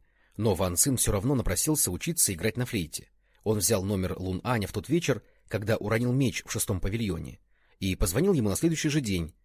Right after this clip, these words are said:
промучившись пару часов сомнениями и угрызениями совести. Отвлекать его не хотелось, но внутри поселилось чувство чего-то неоконченного, незавершенного. Ван Цин больше всего не любил подобные ощущения,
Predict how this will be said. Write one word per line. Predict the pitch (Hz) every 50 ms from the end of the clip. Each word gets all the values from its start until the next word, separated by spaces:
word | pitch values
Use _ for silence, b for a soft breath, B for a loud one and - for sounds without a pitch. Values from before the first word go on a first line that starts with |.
| _ - -
промучившись | - 110 113 143 180 180 - 151 - - - 127 - -
пару | - 123 107 98
часов | - - 95 - - 160 147 -
сомнениями | - 101 90 90 95 131 165 170 156 151 147 147 139
и | - - 156 -
угрызениями | 127 107 92 98 82 80 104 98 104 104 104
совести. | - - 107 87 90 - - - - - - _ _ _ _ _ _ _ _
Отвлекать | - 120 - 143 156 151 - 220 214 -
его | 147 156
не | 151 127
хотелось, | - 101 - - 90 85 82 - - - _ _ b b b b b b b
но | 110 113 98
внутри | 90 107 95 - - -
поселилось | - - - 107 107 95 - -
чувство | - 170 165 - - - 104
чего-то | - - 110 123 151 143 - 131 123 b b b b b
неоконченного, | 110 117 120 113 - - 160 160 127 - - 101 87 82 76 80 82 - _ _ _ _ -
незавершенного. | 98 90 87 90 104 92 - - 127 107 87 82 82 78 - - _ _ _ _ _ _ _ _ _ _ _ _ _ _ _ _ _ _ _ -
Ван | 101 127 135 139 139
Цин | - 226 208 160
больше | 143 175 165 - - 127
всего | - - 151 147
не | 143 131
любил | 123 117 139 170 170
подобные | - 117 107 139 135 123 131 123 117
ощущения, | 107 - - 117 - - - 95 82 82 82 87 - -